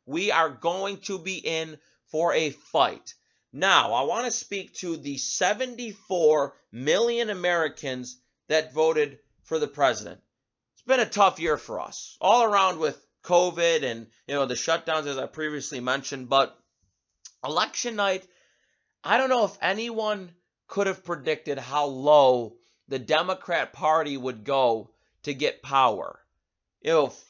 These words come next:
faking voters and having the dead vote, having people voting twice, and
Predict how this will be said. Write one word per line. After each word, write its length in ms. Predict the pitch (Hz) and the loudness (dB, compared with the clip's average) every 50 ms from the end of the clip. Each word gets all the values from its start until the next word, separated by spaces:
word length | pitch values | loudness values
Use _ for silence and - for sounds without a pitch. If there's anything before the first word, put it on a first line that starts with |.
| _ - | _ -2
faking 720 | 151 151 180 180 175 - 185 185 180 175 170 170 156 127 | 0 0 0 0 -4 -6 -8 -8 -6 -8 -10 -12 -12 -4
voters 640 | 131 160 165 180 180 175 175 170 170 170 165 143 127 127 | 0 2 4 4 4 2 0 -2 -4 -4 -8 -8 -8 -8
and 160 | 117 120 127 | -8 -6 -4
having 420 | 135 143 147 135 147 143 135 127 | -4 -4 -4 -4 -4 -6 -6 -6
the 140 | 117 117 110 | -6 -6 -6
dead 560 | 101 92 - - 156 151 160 165 170 156 147 | -6 -10 -10 0 2 4 4 4 2 0 -4
vote, 480 | 135 151 165 170 170 170 175 170 - _ _ _ _ _ | -6 -2 0 2 2 2 0 -4 -12 _ _ _ _ _
having 480 | - 117 135 139 131 139 131 131 120 - _ | -2 0 0 0 0 -4 -8 -8 -12 -16 _
people 400 | - 156 143 139 - 147 139 135 | -6 -6 -6 -2 -2 -2 -2 -2
voting 560 | 123 110 143 143 147 143 139 127 123 120 117 113 | -2 -2 0 0 0 0 -2 -4 -8 -10 -12 -14
twice, 640 | - - 147 165 180 185 180 180 170 - - - | -12 -4 0 2 2 4 2 0 -2 -6 -8 -8
and 200 | 123 110 107 | -8 -10 -10